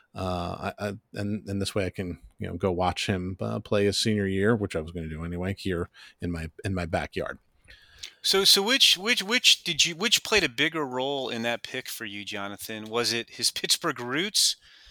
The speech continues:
Speaker 2: or was it his, his flowing locks? He, he had some of the best hair at the high school
Speaker 1: <laughs>
Speaker 2: All-America game. So,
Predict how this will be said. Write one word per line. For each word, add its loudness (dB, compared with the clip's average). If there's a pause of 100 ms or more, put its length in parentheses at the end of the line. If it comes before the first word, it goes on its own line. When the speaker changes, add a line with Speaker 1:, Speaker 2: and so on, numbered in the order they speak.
(320)
Speaker 2:
or -2
was 6
it -2
his, -4
his 2
flowing 2
locks? -2
He, -4
he 0
had 4
some 6
of -2
the 0
best 2
hair 0
at 2
the -6
high -2
school 0
Speaker 1:
<laughs> -2
Speaker 2:
All-America -4
game. -10
So, 2